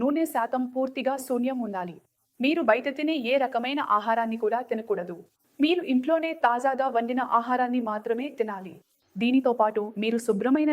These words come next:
నీటిని, ఫిల్టర్ చేసిన నీటిని తాగాలి. మీరు ఫిల్టర్ నీటిని తాగలేకపోతే నీటిని బాగా మరిగించండి. ఆ తర్వాత దాన్ని గదిలోని ఉష్ణోగ్రతకు చల్లార్చండి.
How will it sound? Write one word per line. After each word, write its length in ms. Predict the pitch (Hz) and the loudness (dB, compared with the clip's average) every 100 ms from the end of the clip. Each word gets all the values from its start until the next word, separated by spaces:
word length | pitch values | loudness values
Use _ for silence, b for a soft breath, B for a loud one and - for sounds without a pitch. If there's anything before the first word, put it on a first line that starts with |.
| 240 | 2
నీటిని, 320 | 214 220 226 233 - _ - | 0 -2 -2 -4 -8 _ -4
ఫిల్టర్ 300 | 254 311 302 | 2 2 4
చేసిన 280 | 240 240 240 233 202 | 2 2 2 0 0
నీటిని 320 | 226 220 233 208 | -2 -2 -2 -2
తాగాలి. 360 | 180 180 175 180 - _ - | -2 -4 -6 -10 -20 _ -2
మీరు 200 | 285 330 330 | 2 2 2
ఫిల్టర్ 320 | 285 285 339 262 | 0 2 2 2
నీటిని 320 | 262 269 302 302 | 0 0 0 2
తాగలేకపోతే 760 | 233 233 254 254 247 220 214 196 196 _ _ 220 | 2 2 0 0 -2 -2 -2 -6 -10 _ _ 2
నీటిని 320 | 262 285 285 269 214 | 4 4 0 2 4
బాగా 220 | 214 247 240 | 4 0 -2
మరిగించండి. 600 | 214 208 220 208 190 180 196 _ b b | -4 -4 -4 -4 -6 -8 -14 _ b b
ఆ 120 | 247 247 | 2 2
తర్వాత 340 | 240 240 262 285 277 233 | -2 0 0 -2 2 2
దాన్ని 220 | 240 240 214 | 4 2 2
గదిలోని 400 | 208 226 262 302 294 | 2 2 2 0 -2
ఉష్ణోగ్రతకు 680 | 262 269 277 240 233 233 262 285 | -2 0 0 0 -2 -2 -4 -2
చల్లార్చండి. 640 | 214 208 208 - 196 185 | -2 0 -2 -4 -8 -8